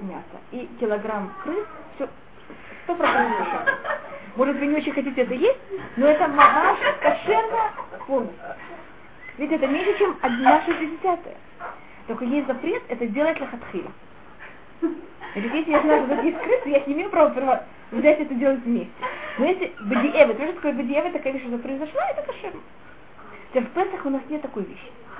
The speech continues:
Поэтому в Песах мы такие нервные. Потому что в Песах нет батель бешишим.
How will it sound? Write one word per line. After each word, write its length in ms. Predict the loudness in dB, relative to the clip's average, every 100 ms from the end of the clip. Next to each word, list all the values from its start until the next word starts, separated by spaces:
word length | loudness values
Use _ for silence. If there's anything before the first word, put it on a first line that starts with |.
| -16 -16 -6
Поэтому 260 | -2 -2 -2
в 40 |
Песах 200 | -4 -4
мы 100 | -4
такие 260 | -6 -6 -4
нервные. 460 | -4 -6 -10 -16 -18 -20 -20 -20 -14 -8
Потому 100 | -6
что 100 | -6
в 100 | 0
Песах 300 | 0 0 2
нет 320 | 2 2 0
батель 240 | -2 -2 -4
бешишим. 360 | -8 -12 -16